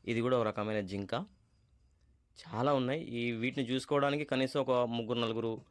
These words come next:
ఆ, వ్యక్తులు ఇక్కడ నిరంతరం కాపలా ఉంటారు. వాటికి గడ్డి, అలాంటి కొమ్మలు అలాంటి తీసుకొచ్చి వాటికి ఫుడ్ పెడతా ఉంటారు. ఈ కిన్నెరసాని, ఈ ప్రాజెక్ట్, ఈ పరిసర ప్రాంతాలను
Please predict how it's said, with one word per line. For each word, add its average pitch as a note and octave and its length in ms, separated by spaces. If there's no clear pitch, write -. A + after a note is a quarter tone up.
ఆ, G2+ 140
వ్యక్తులు A2 920
ఇక్కడ G#2+ 280
నిరంతరం A2+ 840
కాపలా A#2 300
ఉంటారు. A#2 260
వాటికి G2+ 600
గడ్డి, G#2+ 480
అలాంటి G2+ 340
కొమ్మలు G#2 600
అలాంటి G#2 280
తీసుకొచ్చి G#2 680
వాటికి G2 240
ఫుడ్ G#2 300
పెడతా G2 260
ఉంటారు. F#2+ 420
ఈ G#2+ 120
కిన్నెరసాని, B2 1120
ఈ G#2+ 180
ప్రాజెక్ట్, G#2+ 560
ఈ G#2+ 140
పరిసర G#2+ 440
ప్రాంతాలను G2+ 920